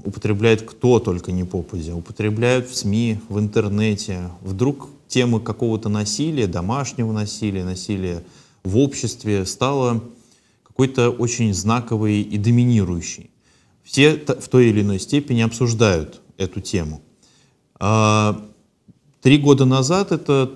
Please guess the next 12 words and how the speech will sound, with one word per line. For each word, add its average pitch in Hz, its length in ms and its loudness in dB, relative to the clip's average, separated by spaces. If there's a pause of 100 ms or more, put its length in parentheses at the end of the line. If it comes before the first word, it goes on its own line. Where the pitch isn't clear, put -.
слово 135 640 2
не 117 360 0
использовалось, 123 1000 0
по 104 80 0
крайней 110 400 0
мере, 104 380 2
в-, 92 160 -6
внутри 104 340 -2
церковной 110 560 0
среды. 87 420 -4
Но 85 140 -6
сейчас 170 540 -2